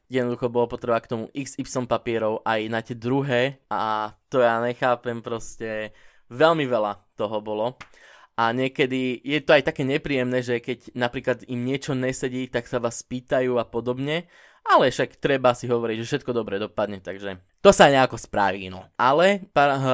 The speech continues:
raz mi aj, a, zavarili tieto turecké víza. A konkrétne, keď som išiel zo Svätého Martina domov, som prestupoval v Paríži a v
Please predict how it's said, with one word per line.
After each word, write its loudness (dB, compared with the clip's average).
raz 4
mi -6
aj, 2
a, -2
zavarili -4
tieto -8
turecké -4
víza. -2
A -4
konkrétne, -4
keď -6
som -8
išiel -6
zo -8
Svätého -2
Martina 0
domov, -2
som -6
prestupoval 0
v -12
Paríži 2
a -4
v -20